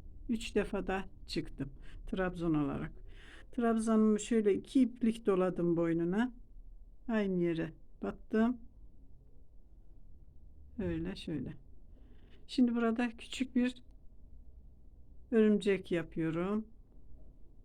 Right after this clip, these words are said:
Şöyle. Tekrar üzerine iki iplik alıp bir, e, öndeki şeyi, tığ battığı değil, bir tanesini atlayıp bir diğerine yapıyorum.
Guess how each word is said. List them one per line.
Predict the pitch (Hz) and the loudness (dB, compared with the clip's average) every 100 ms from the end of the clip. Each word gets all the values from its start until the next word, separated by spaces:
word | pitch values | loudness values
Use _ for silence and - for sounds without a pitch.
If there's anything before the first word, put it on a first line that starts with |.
| - - - - - - | -16 -16 -20 -20 -20 -16
Şöyle. | - 202 180 175 180 208 - - - - - - - - - | -10 -4 -2 -2 -4 -6 -10 -12 -12 -12 -16 -16 -18 -18 0
Tekrar | 254 247 214 175 | 0 2 2 2
üzerine | 175 208 208 196 | 2 2 2 0
iki | - 240 | 0 -2
iplik | 233 254 226 | 2 0 2
alıp | 240 240 262 - - - - - - - - - 214 220 - - | 4 4 4 0 -16 -18 -16 -12 -10 -8 -8 -6 -6 -6 -6 2
bir, | 247 233 220 - 226 | 4 4 0 -4 2
e, | 220 202 196 190 | 4 6 4 4
öndeki | 220 226 220 214 226 214 | 6 6 6 2 2 0
şeyi, | 233 208 208 196 190 - - | 4 4 4 2 -2 -10 0
tığ | 233 226 | 2 4
battığı | 214 214 214 214 | 0 2 0 4
değil, | 254 247 | 4 4
bir | 269 | 2
tanesini | - 208 196 190 196 180 | 2 2 2 0 0 0
atlayıp | 214 - 226 262 262 - - - - - - 302 | 0 2 4 4 0 -12 -16 -18 -16 -16 -4 2
bir | 254 | 4
diğerine | 220 185 170 170 160 | 6 4 6 4 4
yapıyorum. | 147 - - - | 0 -4 -8 -8